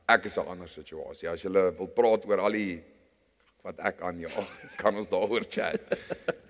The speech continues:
Speaker 1: Maar ek wil julle net herinner dat, ehm, ek is 'n sondige mens. Ek, ek gaan nie perfek wees ooit in my lewe nie. Ek gaan soveel foute nog maak. En dis oukei. En die Here weet dit. En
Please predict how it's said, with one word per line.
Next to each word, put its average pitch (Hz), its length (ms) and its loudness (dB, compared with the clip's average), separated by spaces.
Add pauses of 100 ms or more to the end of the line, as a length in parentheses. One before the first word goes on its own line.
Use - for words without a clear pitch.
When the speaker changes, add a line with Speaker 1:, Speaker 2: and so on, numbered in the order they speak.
(140)
Speaker 1:
Maar 104 280 6
ek 104 100 0
wil 117 100 4
julle 120 220 10
net 123 200 4 (160)
herinner 104 480 4
dat, 95 220 2 (320)
ehm, 87 280 -10 (1800)
ek - 240 -8
is 110 140 -2
'n 107 60 -6
sondige 117 460 2
mens. 107 340 -6 (100)
Ek, - 220 -20 (320)
ek - 160 -12
gaan 120 300 0
nie 113 160 -2
perfek 104 480 -4
wees 104 220 -4
ooit 120 240 2
in 101 80 -10
my 95 100 -2
lewe 87 340 -6
nie. 85 120 -16
Ek 90 120 -20
gaan 95 160 -14
soveel 104 380 -4
foute 87 380 -6
nog 80 260 -16
maak. 78 260 -14 (600)
En 104 120 -6
dis 107 160 0
oukei. 92 380 0 (240)
En 101 80 -10
die 104 140 0
Here 104 160 8
weet 92 240 2
dit. 90 140 -2 (500)
En 95 540 -4